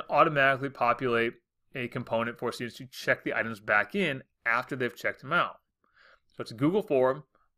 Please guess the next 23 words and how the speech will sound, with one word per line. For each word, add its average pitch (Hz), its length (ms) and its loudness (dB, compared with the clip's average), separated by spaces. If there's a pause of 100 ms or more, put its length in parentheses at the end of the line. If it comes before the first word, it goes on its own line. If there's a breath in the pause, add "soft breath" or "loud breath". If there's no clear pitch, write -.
(360)
When 123 180 0
a 117 60 -4
student 139 360 -2
wants 131 220 2
to 143 120 -6
borrow, 120 340 8
let's 123 220 2
say, 123 120 0
a 117 200 0 (100)
copy 120 400 2
of, 117 240 2 (340)
uh, - 340 -18 (220)
you 131 60 -20
know, 117 120 -20 (180)
Hatchet 135 640 4
from 127 160 -6
the 131 60 -8
classroom 123 500 4
or 123 80 -6
whatever 127 260 6
book, 107 340 -4
you - 80 -20
know 131 120 -20